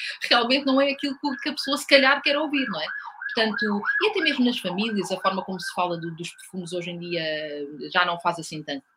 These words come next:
tanto sentido na construção. Os perfumistas de nicho já não seguiam tanto. Há uma pirâmide pela qual nos regemos, como é óbvio, porque também se não fi-, não se ficar bem trabalhado, também o perf-, o perfume é um flop,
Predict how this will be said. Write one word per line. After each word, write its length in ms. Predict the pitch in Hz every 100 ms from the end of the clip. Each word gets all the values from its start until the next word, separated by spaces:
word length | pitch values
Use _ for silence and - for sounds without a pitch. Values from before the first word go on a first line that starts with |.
| _ -
tanto 220 | 196 196
sentido 440 | - 175 165 175
na 120 | 160 143
construção. 500 | 269 - - - - - - _
Os 200 | 202 190
perfumistas 680 | - - 208 202 202 185 165
de 80 | 170
nicho 520 | 175 185 - - 185 _ - -
já 240 | 160 196
não 200 | 180 180
seguiam 460 | 180 - 165 175 170
tanto. 240 | 170 160 -
Há 180 | 202 202
uma 140 | 202
pirâmide 580 | 190 196 185 180 180 170
pela 220 | 147 151
qual 180 | 160 156
nos 180 | 160 165 185
regemos, 420 | 208 226 196 196
como 200 | - 143
é 60 | 208
óbvio, 380 | 214 220 220 208
porque 160 | -
também 140 | 151 160
se 120 | -
não 120 | 165
fi-, 140 | 180
não 240 | 160 160 160
se 180 | - -
ficar 300 | 175 165 160
bem 140 | 165
trabalhado, 420 | 170 160 165 156
também 200 | 156 151
o 40 | 147
perf-, 160 | -
o 100 | -
perfume 300 | 165 - 147
é 40 | 170
um 80 | 202
flop, 380 | - 220 214